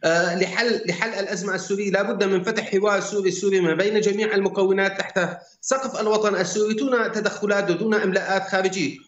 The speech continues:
وما نوهت إليه السيدة إلهام أحمد هو، هو حقيقة، هو حقيقة حل الأزمة السورية. يجب أن على دمشق أن تفتح الحوار مع المكونات السورية وحل القضايا السورية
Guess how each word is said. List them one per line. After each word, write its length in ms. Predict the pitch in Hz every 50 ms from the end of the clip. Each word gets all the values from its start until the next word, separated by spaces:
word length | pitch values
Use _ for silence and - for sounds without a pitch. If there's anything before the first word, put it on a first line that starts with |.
| _ _
وما 240 | - 190 202 208 220
نوهت 500 | 226 247 240 247 233 220 220 214 214 214
إليه 340 | 202 196 196 180 180 - 175
السيدة 440 | 170 175 - 208 196 190 180 175 165
إلهام 300 | 175 165 180 185 175 175
أحمد 320 | - - 185 190 190 185 - - - - - _ -
هو، 140 | 190 220 220
هو 300 | 208 208 196 180 202 208
حقيقة، 540 | - - 180 - 254 262 - 233 220 220 214
هو 240 | 196 180 214 214 202
حقيقة 580 | - 175 190 180 - 254 247 233 220 220 - -
حل 120 | 262 277
الأزمة 520 | 269 240 214 190 175 185 - 165 165 160 156
السورية. 420 | - - - 143 135 135 170 220
يجب 200 | 226 247 240 -
أن 200 | 208 202 202 185
على 180 | 180 202 208 208
دمشق 340 | 185 190 214 226 214 220
أن 80 | 190 180
تفتح 360 | 208 226 226 220 202 - 175
الحوار 420 | 185 175 170 185 185 208 220 220 208
مع 120 | 185 175
المكونات 680 | 175 175 175 175 190 180 180 202 226 240 233 240 -
السورية 400 | 196 - - 196 190 190 214 214
وحل 300 | 185 170 - 214 226 208
القضايا 560 | 208 202 202 196 190 190 202 202 202 196 -
السورية 440 | 185 175 - 196 190 185 202 202 202